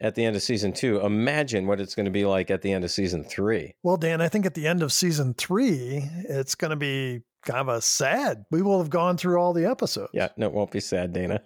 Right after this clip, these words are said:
Speaker 2: <laughs> I s-, I think the thing to do is to start back over at number one again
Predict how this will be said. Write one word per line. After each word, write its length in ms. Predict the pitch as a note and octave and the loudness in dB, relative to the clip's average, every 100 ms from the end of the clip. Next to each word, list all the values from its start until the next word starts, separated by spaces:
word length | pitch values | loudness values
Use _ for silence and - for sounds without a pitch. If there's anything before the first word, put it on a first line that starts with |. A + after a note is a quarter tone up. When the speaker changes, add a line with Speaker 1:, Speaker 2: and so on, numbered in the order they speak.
| _ | _
Speaker 2:
<laughs> 220 | - - | -8 -6
I 460 | C#4+ G#3 B3 A#3+ - - A#3 - G#3 - - - _ - | -6 -6 -6 -4 -4 -4 -6 -4 -8 -8 -8 -12 _ -4
s-, 140 | F3+ - | -2 0
I 100 | F3 | -2
think 200 | F3 B3+ | 0 0
the 80 | G3+ | 0
thing 220 | - G3 | 2 2
to 80 | F3+ | 2
do 260 | D3+ A3 D#3+ | 2 2 2
is 200 | C#3+ - | 0 0
to 320 | D#3+ D3+ D3 | 0 2 2
start 280 | - F#3 E3 | 0 0 0
back 200 | F3 D#3+ | -2 0
over 240 | E3+ D#3+ | 0 2
at 80 | D#3+ | 0
number 240 | D3+ E3 D#3 | 0 0 0
one 260 | C#3 F3+ | 0 0
again 520 | C4 A#2 A#2 A#2+ C3 | -2 -4 -6 -6 -12